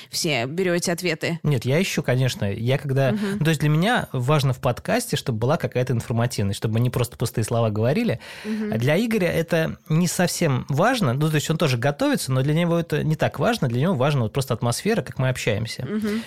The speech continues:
Speaker 2: Вот, я изначально там беру какую-то тему, там, про Джонни Айва, и я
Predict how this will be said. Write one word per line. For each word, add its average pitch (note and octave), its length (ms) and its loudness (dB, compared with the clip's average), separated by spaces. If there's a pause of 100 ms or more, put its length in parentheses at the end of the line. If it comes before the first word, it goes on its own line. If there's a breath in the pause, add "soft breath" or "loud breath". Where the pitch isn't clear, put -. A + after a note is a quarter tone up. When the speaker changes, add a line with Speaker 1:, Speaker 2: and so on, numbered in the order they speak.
Speaker 2:
Вот, D3+ 220 2
я F#3+ 180 2
изначально E3+ 420 2
там C3 140 2
беру D3 100 2
какую-то C#3 320 -2
тему, A#3+ 300 0
там, A2 320 2
про A#2 160 0
Джонни B2+ 280 2
Айва, G#3 340 2
и C3+ 100 -4
я F3 320 2